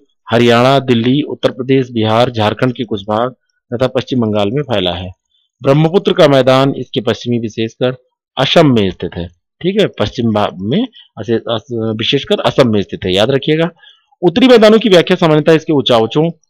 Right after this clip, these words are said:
में बिना किसी विविधता वाले समतल स्थल के रूप में की जाती है। तो ऐसी किसकी की जाती है? उत्तरी मैदान की। और इस,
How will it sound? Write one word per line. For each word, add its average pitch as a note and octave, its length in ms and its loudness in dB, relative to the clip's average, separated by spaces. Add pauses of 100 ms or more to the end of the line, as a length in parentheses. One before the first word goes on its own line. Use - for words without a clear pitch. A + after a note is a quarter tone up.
(100)
में C3+ 180 0
बिना D3 200 4
किसी D3+ 220 -2
विविधता B2 360 2
वाले B2+ 340 2 (420)
समतल E3 560 4
स्थल C3 220 0
के B2 100 0
रूप A2+ 200 0
में G#2+ 80 0
की G2+ 140 -6
जाती F#2 320 -2
है। F2+ 60 -4
तो - 300 -6 (220)
ऐसी D#3+ 520 -4
किसकी G3 260 -8
की G#3+ 120 0
जाती D3+ 240 4
है? A2 60 2
उत्तरी D3 320 2
मैदान B2 320 4
की। G2 240 -8 (420)
और A2 420 4
इस, A2 360 -2